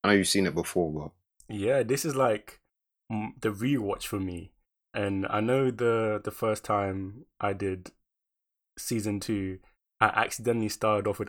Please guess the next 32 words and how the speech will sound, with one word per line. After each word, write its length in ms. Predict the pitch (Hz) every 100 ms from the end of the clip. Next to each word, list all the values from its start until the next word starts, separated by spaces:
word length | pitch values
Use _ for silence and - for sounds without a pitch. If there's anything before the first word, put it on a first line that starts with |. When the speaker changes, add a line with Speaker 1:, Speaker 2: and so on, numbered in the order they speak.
| -
Speaker 2:
Act 240 | - -
two 280 | - 107 95
'cause 140 | - 92
I 20 |
was 100 | 101
getting 220 | 110 107
co-, 140 | 101 113
I 60 |
was 140 | 107 101
so 220 | - 131
confused. 580 | 127 107 92 110 101 92
It 40 |
didn't 100 | 107
even 160 | 117 101
make 160 | 95 -
sense. 280 | 104 90
Why 280 | - 98 110
is 160 | 110 104
it 160 | 101 - - _
the 60 | 104
part 340 | - 113 107
one, 220 | 101 104
then 160 | 104 101 110
Act 200 | 107 -
two? 180 | 120
I 20 | 104
was 100 | 110
like, 120 | 123
"Act 200 | - -
two, 160 | 160
season 340 | 139 147 135 123
two." 300 | - 120